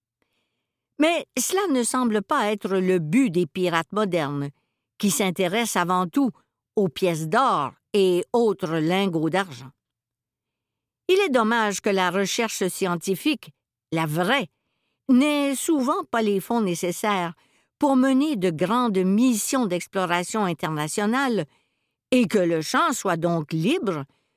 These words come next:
pour les individus qui ont un signe de piastre à la place du cœur.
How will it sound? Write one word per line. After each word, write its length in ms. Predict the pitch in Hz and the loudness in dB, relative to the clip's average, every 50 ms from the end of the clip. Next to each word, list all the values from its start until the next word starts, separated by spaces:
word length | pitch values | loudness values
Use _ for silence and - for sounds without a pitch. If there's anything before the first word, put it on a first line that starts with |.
| _ _ - | _ _ 0
pour 140 | - 294 269 | 2 2 4
les 280 | 240 226 208 180 175 | 4 2 2 2 0
individus 640 | 190 175 165 156 165 160 156 156 151 147 185 311 330 | 0 0 -2 -2 -2 -2 -2 -4 -4 -2 -2 -2 -2
qui 220 | - - 196 185 190 | -2 -2 -2 -2 0
ont 140 | 185 185 - | 0 -2 -2
un 240 | - 170 160 156 151 | -4 -4 -2 -2 -4
signe 300 | 147 - - 262 247 208 | -4 0 0 2 2 2
de 100 | 160 165 | 2 0
piastre 640 | 143 - - 262 302 302 254 - - - - 151 139 127 - _ _ _ _ _ - | -2 -2 0 0 0 0 -2 -4 -10 -10 -10 -10 -10 -12 -18 _ _ _ _ _ -2
à 80 | - 190 | 0 0
la 100 | 190 180 | 0 0
place 260 | - 175 160 160 165 | 0 -2 -4 -2 -2
du 160 | 165 233 294 | -2 -2 -2
cœur. 240 | - 277 202 139 - | -2 -2 -4 -6 -6